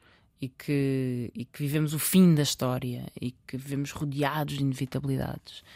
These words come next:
e que, portanto, não podemos imaginar coisas diferentes. Mas a única,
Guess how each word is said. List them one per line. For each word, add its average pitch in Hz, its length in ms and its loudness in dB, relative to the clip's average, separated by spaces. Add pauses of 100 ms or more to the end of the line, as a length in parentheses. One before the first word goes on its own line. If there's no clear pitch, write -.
(120)
e - 60 -16
que, - 60 -20
portanto, 135 180 -8
não 143 80 -4
podemos 156 340 -4
imaginar 151 800 0
coisas 139 340 -8
diferentes. 127 680 -10 (320)
Mas 165 200 -2
a 175 40 0
única, 220 600 4